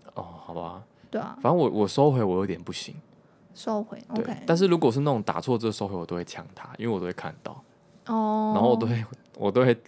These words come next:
Speaker 1: 回说：“你以为我没看到？” <laughs>
Speaker 2: 有些人会就是打一个惊叹，呃，一个迷字键，然后再打正确字。
Speaker 1: 我，我就是这样。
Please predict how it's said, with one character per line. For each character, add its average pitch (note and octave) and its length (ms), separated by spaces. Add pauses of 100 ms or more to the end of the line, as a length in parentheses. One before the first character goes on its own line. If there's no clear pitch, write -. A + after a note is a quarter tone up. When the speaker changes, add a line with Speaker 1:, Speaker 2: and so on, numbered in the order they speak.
Speaker 1:
回 F#2 160
说 G#2 240 (320)
：“你 A#2 120
以 A#2+ 60
为 G2+ 60
我 F#2 60
没 F2 120
看 F2 180
到？” F2 240 (600)
<laughs> - 340
Speaker 2:
有 C4+ 120
些 D#4 160
人 D#4+ 120
会 F4+ 240
就 D#4+ 120
是 E4 180
打 G#3 380
一 G3 80
个 G#3+ 200
惊 A3 260
叹， B3 260
呃， G#3+ 240
一 A3+ 40
个 A#3 400 (260)
迷 G#3+ 240
字 C4+ 180
键， B3+ 160
然 F3 120
后 G3 60
再 G#3 100
打 G#3 180
正 G3+ 160
确 F#3+ 160
字。 F#3 220
Speaker 1:
我， - 60
我 - 40
就 A#2 100
是 A#2 80
这 A2+ 80
样。 G2+ 120